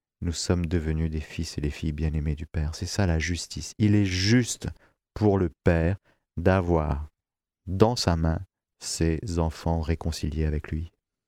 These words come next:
Alors nous, un coup, on dit, « Ouais, je suis aimé par le Père », et puis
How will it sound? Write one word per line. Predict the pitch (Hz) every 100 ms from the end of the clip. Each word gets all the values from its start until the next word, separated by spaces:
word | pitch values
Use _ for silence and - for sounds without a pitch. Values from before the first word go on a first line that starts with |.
| _ _ _ _ _ _ _ _ _ _ _ _ _ _ _ _ _ _ _ -
Alors | 85 120 127
nous, | 131 151 143
un | 110
coup, | 104 117
on | 113
dit, « | 101
Ouais, | 90 85 87
je | 87
suis | - 87 82 85
aimé | 85 87
par | - 85
le | 82
Père », | - 82 90 90
et |
puis | 78 - 85 82